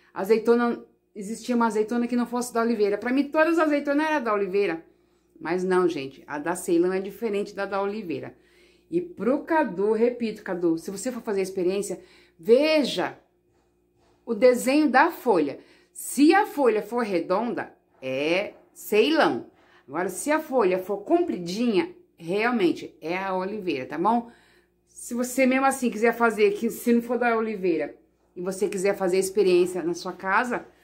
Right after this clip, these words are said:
você faça, porque dá, é comestível e é gostosinha assim. Não é tão boa quanto a, a da Oliveira, mas é gostosinha. Aí você faça, tá bom?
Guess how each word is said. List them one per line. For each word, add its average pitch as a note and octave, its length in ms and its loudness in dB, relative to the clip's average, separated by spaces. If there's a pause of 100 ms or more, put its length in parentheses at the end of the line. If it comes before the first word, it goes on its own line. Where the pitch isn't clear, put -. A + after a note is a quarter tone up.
você G#3 240 -6
faça, B3+ 400 0
porque A3 240 -2
dá, G#3 140 2
é A3 100 4
comestível B3+ 600 0
e - 20 0
é C4 60 2
gostosinha D4+ 580 0
assim. G3 340 -4 (300)
Não G3 160 0
é B3 80 2
tão C#4+ 260 4
boa C4+ 200 6
quanto A3+ 300 0
a, G3 260 -2
a - 20 -8
da G3 160 2
Oliveira, A#3 480 2
mas D4 160 -2
é D4 60 0
gostosinha. D#4 600 -4 (920)
Aí F3 140 -2
você F#3+ 240 -4
faça, G3 320 -4
tá E3+ 100 -8
bom? A#3+ 320 -2